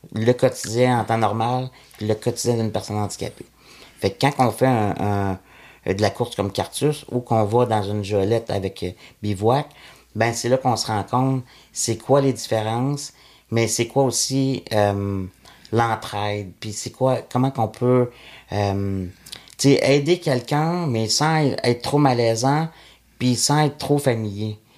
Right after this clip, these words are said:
C'est un peu complexe comme, euh, situation, mais des fois, on devient, euh, trop familier, puis des fois, ben, dans le fond, faut juste couper ça,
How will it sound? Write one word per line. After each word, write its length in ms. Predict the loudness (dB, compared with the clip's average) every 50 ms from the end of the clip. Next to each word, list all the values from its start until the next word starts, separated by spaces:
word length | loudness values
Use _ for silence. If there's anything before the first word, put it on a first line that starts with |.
| _ _ -6
C'est 140 | 0 0
un 60 | 0 2
peu 200 | 2 0 0 0
complexe 640 | 2 2 2 2 0 -2 -2 -4 -4 -4 -6 -6 -2
comme, 240 | 0 0 0 0 0
euh, 100 | 0 -2
situation, 640 | -2 -2 -2 0 0 0 0 0 0 0 -2 -2 -4 -8 -14 -20 -20 -20 -20 -14 -6 0
mais 160 | 0 2 4
des 140 | 4 2 2
fois, 200 | 4 4 4 4
on 40 |
devient, 720 | 4 4 4 4 4 2 2 4 4 4 4 4 2 2 4 4
euh, 220 | 4 4 4 2 0 -2 -8 -20 -20 -20 _ -6
trop 220 | -2 2 2 2
familier, 680 | 2 2 0 0 0 -2 -2 -2 -2 -2 -2 -4 -6 -10 _ _ _ _ _ _ _ -4
puis 160 | -2 -2 0
des 180 | 4 4 4 4
fois, 140 | 4 2 0
ben, 140 | 2 2 4
dans 80 | 4
le 60 | 2 2
fond, 160 | 2 0 0
faut 180 | 0 -2 -2 -2
juste 380 | -2 -2 -2 -2 -4 -6 -8 -12 -18 -20 _ _ -16
couper 280 | -14 -10 -2 2 2 2
ça, 400 | 4 2 2 2 2 2 0 -4